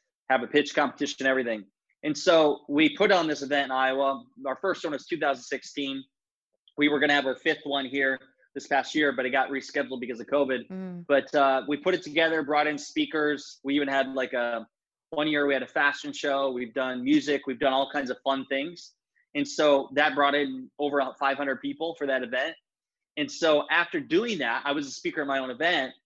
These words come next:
Speaker 1: I got my first paid speaking gig thirty days later. And then I found out that, hey, you can make money getting paid speaking. And so I ended up doing more,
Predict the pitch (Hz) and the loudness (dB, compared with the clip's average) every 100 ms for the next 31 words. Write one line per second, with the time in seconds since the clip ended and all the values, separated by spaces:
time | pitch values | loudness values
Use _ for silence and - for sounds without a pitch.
0 | _ _ - 151 165 147 139 185 180 - | _ _ -4 0 2 0 0 -2 -2 -4
1 | 165 156 - - 170 170 143 139 127 - | -2 -2 -4 -8 -4 -2 2 2 0 0
2 | 156 147 143 135 131 147 196 143 131 143 | 0 2 2 0 0 0 0 0 -4 -8
3 | _ _ _ _ _ _ - 156 170 165 | _ _ _ _ _ _ 0 2 4 2
4 | - 165 160 156 143 131 185 196 143 139 | 4 4 4 2 2 0 0 2 0 -2
5 | 143 127 131 127 131 123 127 120 - 247 | -6 -4 -6 -6 -10 -8 -8 -6 -6 -6
6 | 123 104 _ _ _ 156 147 - 160 139 | -6 -10 _ _ _ -2 -2 4 4 4
7 | - _ _ 151 160 165 170 165 143 127 | -2 _ _ 2 4 4 2 2 0 -4
8 | 113 160 180 170 147 147 147 147 127 | 0 2 2 0 -2 0 0 0 -4